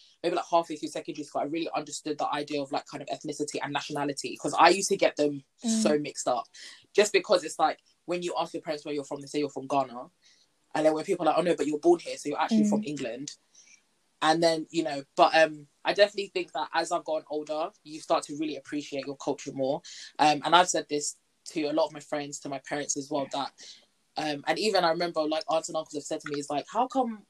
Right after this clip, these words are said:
Speaker 1: when you guys get older, that's when you start to appreciate kind of where you're from?" And I just think it's like, as you get older, you start to really, l-, you want to learn, you want to understand, you wanna know why things are done a certain way. Why do we believe these certain cultural traditions? Um,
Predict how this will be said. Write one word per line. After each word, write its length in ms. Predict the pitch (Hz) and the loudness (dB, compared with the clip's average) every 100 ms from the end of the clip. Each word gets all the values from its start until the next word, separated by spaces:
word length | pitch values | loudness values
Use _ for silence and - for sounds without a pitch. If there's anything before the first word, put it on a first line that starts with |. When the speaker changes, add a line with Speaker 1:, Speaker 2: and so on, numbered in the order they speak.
| _ | _
Speaker 1:
when 220 | 160 175 | -2 0
you 120 | 180 175 | 0 4
guys 200 | 170 - | 4 4
get 160 | 170 | 0
older, 200 | 160 147 | 0 0
that's 200 | 147 - | -4 -6
when 100 | 160 | -6
you 80 | 156 | -6
start 260 | - 156 143 | -2 -2 0
to 80 | 151 | -6
appreciate 640 | - 156 156 - 151 139 - | -4 -2 -2 -2 -2 -2 -4
kind 120 | 147 | -6
of 100 | 139 | -2
where 120 | 147 139 | -2 0
you're 140 | 135 | -2
from?" 460 | - 147 123 135 - - - - | 2 4 4 0 -14 -16 -14 0
And 120 | 156 | 4
I 60 | 160 | 6
just 220 | 185 - | 4 2
think 160 | 175 160 | -2 0
it's 160 | 143 | 0
like, 160 | 147 - | -2 -2
as 160 | 156 151 | -4 -2
you 80 | 143 | -2
get 160 | 151 | 0
older, 280 | 147 147 - 120 127 | 2 2 2 -2 -4
you 80 | 147 | -6
start 200 | - 160 | 0 0
to 100 | 160 143 | 0 -2
really, 460 | 151 147 143 135 - - _ _ _ _ _ _ 143 | -2 0 -2 -6 -12 -20 _ _ _ _ _ _ -2
l-, 200 | 170 165 | -2 -2
you 140 | 170 | -2
want 240 | 151 190 - | 6 6 8
to 120 | 185 | 4
learn, 340 | 147 123 - 151 | 4 2 -2 -4
you 140 | 156 | 0
want 180 | 165 180 | 4 2
to 140 | - 151 | 2 -6
understand, 480 | 151 147 - 143 143 | -4 -2 -2 -2 -2
you 80 | 156 | -2
wanna 180 | 160 | -4
know 240 | 156 160 160 | 0 0 0
why 200 | 151 147 | 0 -4
things 280 | - 151 147 | -4 -6 -4
are 40 | |
done 180 | 143 143 | -2 -2
a 40 | 143 | -2
certain 320 | 151 139 143 | -6 -4 -4
way. 160 | 139 135 | -4 2
Why 200 | 151 160 | 4 4
do 140 | 160 | 2
we 80 | 151 | 0
believe 320 | 151 147 147 | 0 -2 -2
these 160 | 143 143 | -2 0
certain 200 | 151 139 | 0 0
cultural 380 | - 151 - 147 | -2 -4 -4 -10
traditions? 640 | - - - 107 123 143 - - - - - | -8 -8 -6 -6 -6 -8 -10 -12 -16 -16 -6
Um, 340 | 151 147 143 | -4 -4 -6